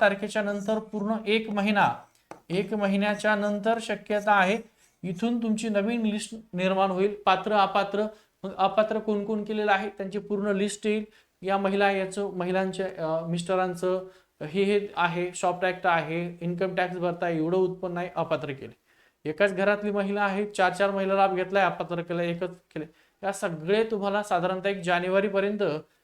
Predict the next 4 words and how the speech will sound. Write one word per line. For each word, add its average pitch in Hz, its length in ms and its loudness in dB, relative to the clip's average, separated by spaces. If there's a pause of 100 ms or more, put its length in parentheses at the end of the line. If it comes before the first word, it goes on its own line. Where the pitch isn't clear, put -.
(120)
किंवा 185 140 4
डिसेंबर, 196 560 0 (500)
अ, 143 60 -8 (160)
नोव्हेंबरला, 196 680 4